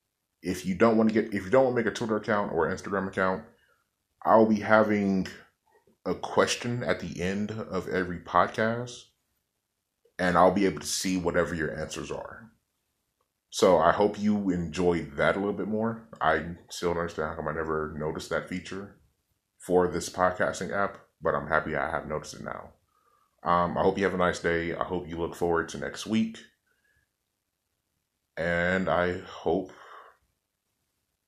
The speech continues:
I can keep you entertained. And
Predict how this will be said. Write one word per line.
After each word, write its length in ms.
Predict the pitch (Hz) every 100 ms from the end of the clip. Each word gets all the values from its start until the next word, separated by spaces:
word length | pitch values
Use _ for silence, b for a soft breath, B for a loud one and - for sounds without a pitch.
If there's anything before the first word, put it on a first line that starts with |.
| _ _ _ _ _ _ -
I 80 | 92
can 140 | 90
keep 320 | - 107 -
you 80 | -
entertained. 720 | 85 85 - - 80 - - - _ _ _ _ _ _ _ -
And 480 | 82 85 82 80